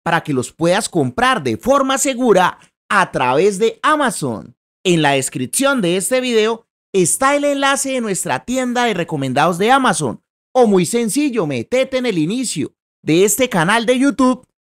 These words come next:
Abajito de Gracias Dios, gracias, está el enlace de Amazon. Le das clic y te lleva directamente a nuestra tienda de recomendados de Amazon. Nuestra tercera sorpresa es que tenemos nuestro curso de energía solar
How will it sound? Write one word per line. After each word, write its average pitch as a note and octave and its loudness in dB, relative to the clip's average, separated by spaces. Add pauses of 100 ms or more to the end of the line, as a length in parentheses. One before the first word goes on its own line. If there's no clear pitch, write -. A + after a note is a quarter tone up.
(260)
Abajito E3+ 2
de D3+ 0
Gracias G3 -4
Dios, F#3+ -2
gracias, E3+ -4 (300)
está A3 2
el C#4+ 0
enlace C#4+ 0
de A#3 4
Amazon. A#3+ 0
Le B2+ 0
das E3 0
clic D4+ -2 (280)
y G3+ -10
te D3 -6
lleva A#3+ -2
directamente G#3+ -4 (240)
a F#3+ 4
nuestra C#3 0
tienda A#3+ 0
de A3+ 2
recomendados G#3 0
de A#2+ 0
Amazon. A2+ -2 (220)
Nuestra F#3 2
tercera C4 2
sorpresa A#3+ -2 (340)
es C4 2
que D4+ -2
tenemos A3+ 0
nuestro A3+ -2
curso C#4+ 2
de B3+ 2
energía G3 2
solar D#3 -2